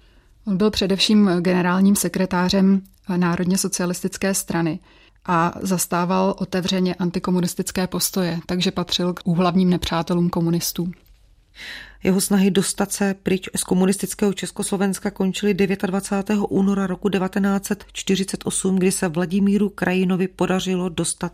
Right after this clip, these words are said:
Speaker 2: na západ. Šla s ním i manželka a jeho děti?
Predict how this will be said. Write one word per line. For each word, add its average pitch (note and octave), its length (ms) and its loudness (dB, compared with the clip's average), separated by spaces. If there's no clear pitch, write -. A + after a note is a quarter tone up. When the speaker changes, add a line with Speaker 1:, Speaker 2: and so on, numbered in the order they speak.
Speaker 2:
na D#3 120 0
západ. D3+ 420 -2
Šla - 180 -2
s - 120 -2
ním G3+ 160 4
i - 80 2
manželka G3 600 2
a - 80 2
jeho F#3 220 0
děti? A#3+ 360 -4